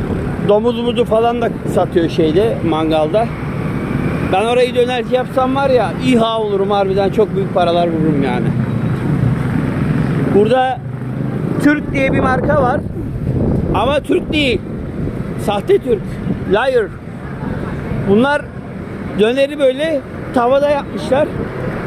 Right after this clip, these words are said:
Şavarma diye satıyorlar. Ama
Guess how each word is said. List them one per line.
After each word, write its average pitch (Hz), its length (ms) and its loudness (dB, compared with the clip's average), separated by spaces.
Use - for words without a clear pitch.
Şavarma 254 580 2
diye 277 140 -4
satıyorlar. 254 560 2
Ama 294 360 0